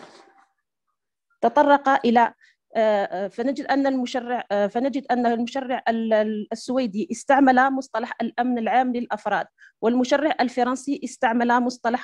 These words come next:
قواعد العدالة والإنصاف، بينما المشرع الجزائري استعمل مصطلح حقوق وحريات الأفراد، مما ضيق من مجال تدخل وسيط الجمهورية. فال-، فالأو-، فالمشرع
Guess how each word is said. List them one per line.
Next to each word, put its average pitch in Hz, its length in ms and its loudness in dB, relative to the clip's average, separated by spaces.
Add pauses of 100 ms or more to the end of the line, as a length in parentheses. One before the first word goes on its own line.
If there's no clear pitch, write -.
قواعد 233 360 -2
العدالة 214 480 -4
والإنصاف، 202 600 -4
بينما 240 480 0
المشرع 240 460 -2
الجزائري 233 640 -4 (320)
استعمل 240 520 4
مصطلح 247 400 -2
حقوق 240 460 -4
وحريات 214 600 -4
الأفراد، 202 540 -2
مما 233 360 2
ضيق 240 420 -2
من 226 220 -2
مجال 220 280 -2
تدخل 233 520 -8
وسيط 220 300 -2
الجمهورية. 196 680 -2 (360)
فال-، 247 460 6
فالأو-، 247 680 -2
فالمشرع 254 580 -2